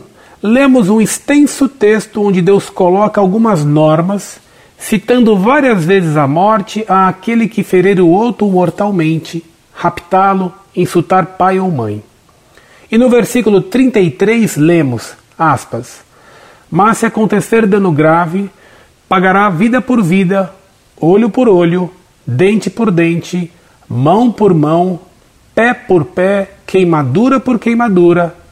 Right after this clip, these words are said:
ferimento por ferimento, contusão por contusão."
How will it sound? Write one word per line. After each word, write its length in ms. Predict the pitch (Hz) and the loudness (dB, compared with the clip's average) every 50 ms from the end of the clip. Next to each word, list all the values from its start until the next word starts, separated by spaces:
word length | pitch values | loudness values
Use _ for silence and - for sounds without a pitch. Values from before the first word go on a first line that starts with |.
| _ _ | _ _
ferimento 840 | - - - 165 156 151 143 135 139 170 202 233 247 226 - 190 170 | -8 -2 0 2 2 2 2 0 0 0 2 2 0 0 0 0 -2
por 160 | - 160 151 | 0 0 -2
ferimento, 800 | 135 - 160 156 151 143 135 143 156 170 175 160 - 190 190 185 - - - _ _ _ _ _ _ - | -2 0 0 0 0 0 0 0 -2 -2 -2 -4 -4 -6 -6 -6 -8 -14 -20 _ _ _ _ _ _ -2
contusão 680 | 190 190 190 170 - 165 160 135 123 151 185 208 220 | 0 2 2 2 2 0 0 0 2 0 0 2 0
por 220 | 196 - 170 160 147 | 0 -2 -2 -4 -2
contusão." 720 | - 165 170 170 - 170 160 143 110 - 131 110 110 | -2 -2 -2 0 0 0 -2 -2 -2 -4 -6 -6 -6